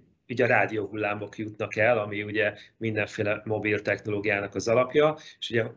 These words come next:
hogy, hogy gyűjti be egy lakás a rádióhullámokat? Itt, ö, azt kell elképzelni, hogy egy, ö, például egy ablak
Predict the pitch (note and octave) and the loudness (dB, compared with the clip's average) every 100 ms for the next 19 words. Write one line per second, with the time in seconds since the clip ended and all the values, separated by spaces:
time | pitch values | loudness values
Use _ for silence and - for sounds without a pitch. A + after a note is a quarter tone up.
0 | _ - - B2+ A#2 - B2+ A#2+ A2+ A2+ | _ -10 -2 0 0 0 0 0 -2 -2
1 | A2 A2+ G#2+ A2 A2 G2 - G2+ G#2 G#2+ | 2 2 2 0 0 -2 -2 -2 0 0
2 | B2 C3 C3+ C3+ D3 D3 - - _ _ | -2 -2 -2 0 0 0 -4 -20 _ _
3 | A#2 - - A#2+ A#2 A#2 B2+ - A2+ A#2 | -14 -12 -4 0 2 2 0 2 2 2
4 | A2+ A#2 A2 A#2 G#2+ A2 A2 - - A2 | 2 -2 0 -2 -2 -4 -10 -12 -4 -4
5 | A2 - - G#2+ A2 G#2+ G#2+ G#2+ G#2+ - | -4 -8 -2 -2 0 0 2 0 -2 -10
6 | _ _ _ - A2 A2 A#2 A#2+ A2+ A2 | _ _ _ 2 4 4 4 2 2 -2
7 | - | -4